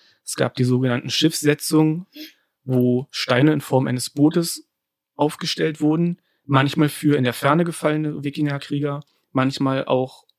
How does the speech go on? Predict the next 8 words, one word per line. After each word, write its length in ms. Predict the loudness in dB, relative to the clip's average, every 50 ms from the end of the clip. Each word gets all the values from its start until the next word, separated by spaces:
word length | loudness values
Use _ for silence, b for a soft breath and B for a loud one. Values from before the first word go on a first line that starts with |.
| _ _
wirklich 360 | -4 -4 -2 -2 -6 -4 -4
über 180 | -2 0 2
einem 160 | 2 2 0 0
echten 320 | -4 -8 -8 -4 -4 -6
Grab. 420 | -2 2 2 2 2 2 -2 _ _ _ _ _ _ _ _ _
Da 120 | -4 -4
konnte 300 | 0 0 0 0 2 0
dann 240 | 0 0 -2 -4